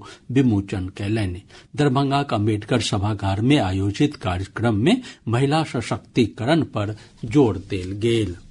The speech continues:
आईसीसी पुरुष टी ट्वेंटी क्रिकेट विश्व कपक मुकाबला मे आइ भारत आ न्यूजीलैंड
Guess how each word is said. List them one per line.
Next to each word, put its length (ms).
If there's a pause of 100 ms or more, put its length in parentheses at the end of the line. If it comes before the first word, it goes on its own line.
(800)
आईसीसी 800 (100)
पुरुष 380 (220)
टी 160 (100)
ट्वेंटी 500
क्रिकेट 520
विश्व 320
कपक 360
मुकाबला 580
मे 200
आइ 320
भारत 440
आ 80
न्यूजीलैंड 720